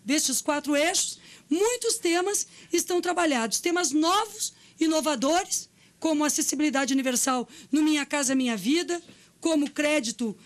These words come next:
facilitado, como novas tecnologias que estão sob responsabilidade do Ministério de Ciência,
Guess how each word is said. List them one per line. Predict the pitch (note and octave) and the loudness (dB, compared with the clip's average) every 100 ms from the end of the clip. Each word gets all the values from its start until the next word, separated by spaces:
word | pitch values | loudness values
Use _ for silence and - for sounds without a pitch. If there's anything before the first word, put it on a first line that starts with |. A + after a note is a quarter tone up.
| - | -18
facilitado, | - E4 D#4 D#4 C4+ - C#4+ D#4+ D#4+ D4+ D4 - - - | -4 -2 0 0 -2 0 2 2 2 0 -4 -12 -12 -2
como | E4+ E4 | 0 2
novas | D4+ F4+ F4 E4+ | 4 2 2 -2
tecnologias | - D#4+ D4+ C#4+ A#3+ A#3 D4+ - | -2 -2 0 2 2 0 0 -2
que | |
estão | C4 D4+ | -2 0
sob | C#4+ C4 | 0 0
responsabilidade | C4+ C4+ - C4 B3+ C4 - - - - | -2 -2 -2 0 0 0 -4 -14 -12 -4
do | F#4 | 0
Ministério | F#4 D#4 - D4 C#4+ B3 G3+ - - | 2 2 0 0 2 0 -2 -8 -16
de | - B3+ | -4 0
Ciência, | - C#4+ C#4 D#4 D4+ - A3+ | 2 2 4 4 2 0 -2